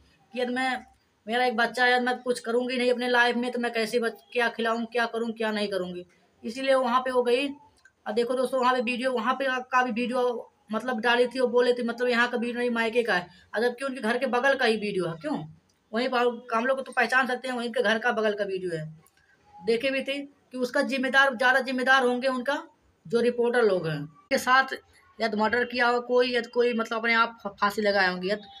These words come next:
जब यहाँ से वो गई उसी रात को, मतलब यहाँ से गए तीन दिन हो गया, तो उस तीसरे दिन मतलब फांसी लगाई उनका। हाँ, तीन दिन के बाद मतलब फांसी उनको लगाई है।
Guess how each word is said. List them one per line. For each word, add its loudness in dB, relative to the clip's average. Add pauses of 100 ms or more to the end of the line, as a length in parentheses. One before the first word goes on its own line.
(260)
जब 2
यहाँ 2
से -2
वो 0
गई 0 (320)
उसी 0
रात 4
को, 2 (120)
मतलब 2
यहाँ 0
से 0
गए 6
तीन -4
दिन -2
हो 4
गया, 2
तो 0
उस -4
तीसरे 0
दिन -2
मतलब -2
फांसी -2
लगाई -4
उनका। -6
हाँ, -4
तीन -6
दिन -4
के -2
बाद 2
मतलब -4
फांसी -2
उनको -8
लगाई -2
है। -10